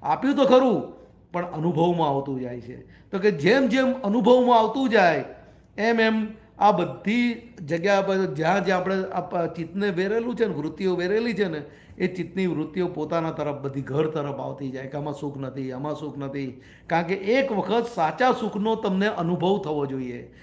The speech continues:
ને. એક વખત તમને સાચા સુખનો અનુભવ થાય એટલે પછી તમને એવું ના કહે કે તમે આ બધી વસ્તુઓ મૂકી દો. એટલે દાદા કે કોઈ વસ્તુ છોડાય આપણને? કેમ ના છોડાય? દાદા કે એની સમજણથી જ છૂટી જશે.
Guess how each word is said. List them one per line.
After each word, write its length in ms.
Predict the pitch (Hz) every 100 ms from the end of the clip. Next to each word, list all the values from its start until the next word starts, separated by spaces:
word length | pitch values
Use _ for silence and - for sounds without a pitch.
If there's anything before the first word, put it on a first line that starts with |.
| - -
ને. 100 | 175
એક 320 | 214 233 285 285
વખત 240 | 262 262
તમને 220 | 247 233
સાચા 380 | 233 196 196 233
સુખનો 340 | 208 202 220
અનુભવ 420 | 214 202 190 226 226
થાય 380 | 254 214 170 165 - - -
એટલે 200 | 180 208
પછી 280 | 233 196 220
તમને 340 | 190 185 185
એવું 280 | 226 202 240
ના 140 | 254 269
કહે 260 | 220 202
કે 120 | 180
તમે 240 | 185 185 180
આ 80 | 175
બધી 200 | 175 175
વસ્તુઓ 340 | 160 151 170
મૂકી 340 | 165 135 165
દો. 280 | 147 117 98 - - _ - - - -
એટલે 140 | 165
દાદા 240 | 165 160
કે 140 | 180 180
કોઈ 180 | 180 170
વસ્તુ 240 | 165 175
છોડાય 360 | - 151 170 185
આપણને? 360 | 175 175 180 - - - _ _ -
કેમ 180 | 185
ના 120 | 175 160
છોડાય? 320 | 151 143 147 - - -
દાદા 200 | 165 180
કે 60 |
એની 220 | 208 196 226
સમજણથી 560 | 196 180 180 233 262
જ 100 | -
છૂટી 220 | 254 214
જશે. 320 | 196 156 131